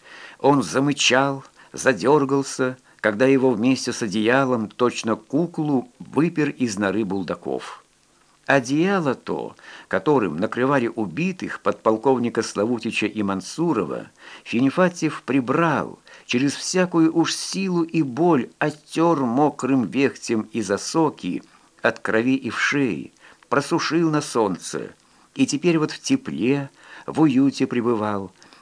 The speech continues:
Если бы ещё рана не болела и не текла, так и совсем ладно. «На, дед, на!» совал сержанту в засохший,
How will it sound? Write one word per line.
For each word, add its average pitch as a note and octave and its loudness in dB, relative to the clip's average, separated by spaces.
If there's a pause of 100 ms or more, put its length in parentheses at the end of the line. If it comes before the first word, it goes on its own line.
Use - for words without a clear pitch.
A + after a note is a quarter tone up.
Если D#3+ -2
бы D3 0
ещё D3+ 2
рана D#3 2
не C#3 2
болела F#2+ 0
и E2+ -6
не B2+ 2
текла, C3 -2 (400)
так A2 -2
и A#2+ -2
совсем A2+ -2
ладно. D2 -4 (760)
«На, C#3+ 2
дед, G2+ -4
на!» C3+ 0 (440)
совал C3 2
сержанту G#2+ -2
в D#2 -12
засохший, A#2 -4